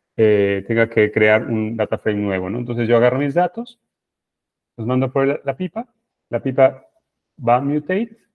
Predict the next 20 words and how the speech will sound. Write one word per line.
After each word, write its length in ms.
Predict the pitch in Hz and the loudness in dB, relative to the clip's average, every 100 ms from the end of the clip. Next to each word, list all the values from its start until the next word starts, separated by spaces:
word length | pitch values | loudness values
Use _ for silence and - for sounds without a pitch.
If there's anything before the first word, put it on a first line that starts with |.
| _ | _
este 300 | 143 127 - | -10 -6 -2
hace 180 | 113 127 | -2 -2
la 80 | 120 | -4
función 280 | 135 135 156 | -6 -6 -6
mutate, 420 | 170 185 190 - | -4 -4 -4 -8
el 100 | 123 | -10
resultado 580 | 120 123 113 156 180 165 | -6 -6 0 0 0 0
de 60 | |
lo 120 | 127 113 | 0 0
que 140 | 123 | 2
hace 280 | 123 143 139 | 0 -2 -4
esto 360 | 139 - 208 - 123 | -4 -14 -14 -6 -2
va, 240 | 135 - | -2 -2
va 140 | 135 131 | -4 -2
por 140 | 147 | -2
la 100 | 151 | -2
pipa, 360 | 190 180 214 - _ _ _ _ _ _ - | -4 -6 -8 -10 _ _ _ _ _ _ 0
pasa 280 | 117 - 123 | 0 2 0
a 40 | |
select, 460 | - 156 185 - | 2 0 0 -4